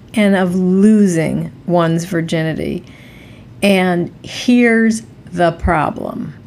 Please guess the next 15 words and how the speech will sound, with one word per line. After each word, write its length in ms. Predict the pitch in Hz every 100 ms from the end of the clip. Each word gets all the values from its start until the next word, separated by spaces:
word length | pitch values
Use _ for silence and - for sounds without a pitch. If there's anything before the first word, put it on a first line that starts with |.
| - - - -
First 500 | - 240 254 254 247
of 140 | 202
all, 500 | 175 165 160 165 - - -
let's 280 | 190 185 -
take 300 | - 196 190
a 60 |
step 520 | 165 - - 190 165 196
back. 500 | 156 - - - - - - -
When 240 | 196 196
we 140 | 190
talk 640 | 190 - - 262 262 277 277 -
about 680 | 220 202 190 180 175 175 - -
losing 960 | 185 190 202 254 262 233 220 202 196 -
one's 500 | 175 175 175 180 180
virginity, 880 | - 175 165 165 165 165 170 165